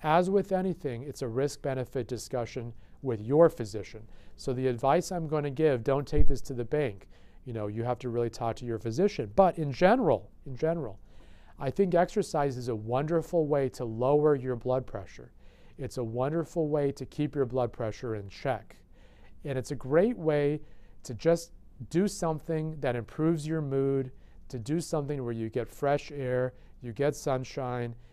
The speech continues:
and it has so many benefits dis-, uh, other than your blood pressure and other than your heart rate.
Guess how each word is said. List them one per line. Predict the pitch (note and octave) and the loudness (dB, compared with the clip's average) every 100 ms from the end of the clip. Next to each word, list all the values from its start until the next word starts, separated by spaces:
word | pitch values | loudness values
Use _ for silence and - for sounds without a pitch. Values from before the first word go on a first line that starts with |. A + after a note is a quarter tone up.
| - - | -20 -10
and | C3+ | -6
it | B2 | -2
has | B2+ B2+ | -2 -2
so | - D3 D#3 | 0 0 2
many | E3+ | 0
benefits | C3+ C#3 C3+ - C3 - - | -2 -2 -4 -6 -6 -8 -6
dis-, | C#3 A#2+ - - - | -4 -4 -8 -18 -8
uh, | B2+ G#2+ A2+ - | -4 -4 -4 0
other | D#3+ E3+ | 2 2
than | C3+ B2+ A2+ A2+ - - - | 0 -2 -4 -4 -8 -10 -6
your | A#2+ | -6
blood | G#2+ A#2 | -2 -4
pressure | A2 G#2+ F#2+ A2+ G#2 - - - | -4 -8 -8 -10 -10 -12 -20 -14
and | C3 | -2
other | B2 B2 | 0 2
than | B2 A#2 | 0 -2
your | A#2 | -4
heart | G#2 B2 A#2+ | -4 -4 -4
rate. | A#2+ G2+ | -6 -12